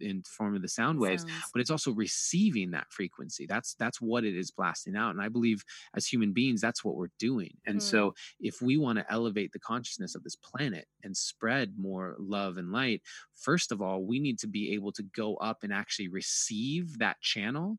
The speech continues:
Speaker 2: Mm-hmm.
Speaker 1: And secondly, we need to do the work so that internally, as that's coming through us, we're not adding a bunch of our own fears, doubts, insecurity, limiting beliefs, all of the things that would distort that frequency that we're putting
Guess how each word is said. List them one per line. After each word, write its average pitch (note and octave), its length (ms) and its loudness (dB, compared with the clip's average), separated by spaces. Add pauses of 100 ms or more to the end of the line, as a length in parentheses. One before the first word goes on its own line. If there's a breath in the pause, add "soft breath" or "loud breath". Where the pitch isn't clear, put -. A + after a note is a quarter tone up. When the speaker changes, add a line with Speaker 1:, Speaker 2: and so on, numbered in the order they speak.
(100)
Speaker 2:
Mm-hmm. F3+ 340 -12
Speaker 1:
And B2 580 2
secondly, G#2 680 0 (220 loud breath)
we A#2 100 2
need D#3 220 4
to B2+ 100 -2
do A2+ 240 2
the G#2 100 2
work G#2 400 2 (240)
so - 300 -2
that F#2+ 200 -2 (140)
internally, B2+ 840 2
as G#2 240 0
that's - 240 -2
coming G2+ 440 -2
through A#2+ 320 4
us, F#2+ 360 0 (280 loud breath)
we're A#2 200 2
not B2+ 280 2
adding A2 360 4
a G2+ 40 2
bunch A2 300 0
of G2 100 0
our F#2 200 4
own G#2 420 2 (560 loud breath)
fears, A#2+ 340 4
doubts, A2 360 4
insecurity, A#2 600 2
limiting A2 380 4
beliefs, G#2 500 2 (120)
all A2+ 340 2
of G#2+ 100 2
the G2+ 80 -6
things B2+ 540 0 (280 loud breath)
that G#2 340 2
would G#2+ 440 4 (180)
distort A#2+ 640 2
that - 200 -2
frequency - 480 -6
that - 120 -6
we're G2+ 100 -4
putting F2 300 -6